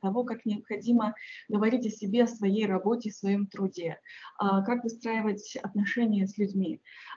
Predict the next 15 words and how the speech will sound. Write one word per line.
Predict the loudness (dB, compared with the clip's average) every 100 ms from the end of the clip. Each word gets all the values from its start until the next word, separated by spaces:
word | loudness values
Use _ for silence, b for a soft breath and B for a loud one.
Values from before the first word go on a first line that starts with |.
| 2
а, | 4 4 2
это | 0 -2
всё | -2 0
является | 2 2 4
неотъемлемой | 6 6 4 4 4 4 0 -2
частью | -2 -2 -2 0
любой | 0 2 4 4 2 -8 _
профессиональной | -4 -4 0 2 4 2 2
деятельности | 0 -2 0 -2 -2
творческого | -6 -6 -6 -14 -14 -12
человека. | -4 -2 -2 -4 -8
Я | -6
хочу | -4 -4 -6
подчеркнуть | -6 -6 2 4 4 0
именно | 0 2 -2